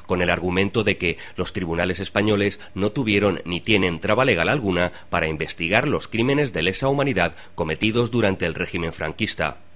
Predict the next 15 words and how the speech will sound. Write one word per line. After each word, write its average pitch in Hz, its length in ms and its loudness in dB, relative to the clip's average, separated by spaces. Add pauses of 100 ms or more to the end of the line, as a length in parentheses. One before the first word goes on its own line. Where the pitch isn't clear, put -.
Desde 95 320 0
entonces, 95 580 0 (140)
la 82 120 -2
Fiscalía 104 640 0 (160)
no 104 220 4
ha 123 40 2
realizado 104 540 0
prácticamente 90 720 0
actividad 87 540 0 (140)
en 90 120 -2
la 82 100 0
causa 87 300 -2
judicial. 85 560 -2 (340)
Amnistía 92 420 0
Internacional 95 640 0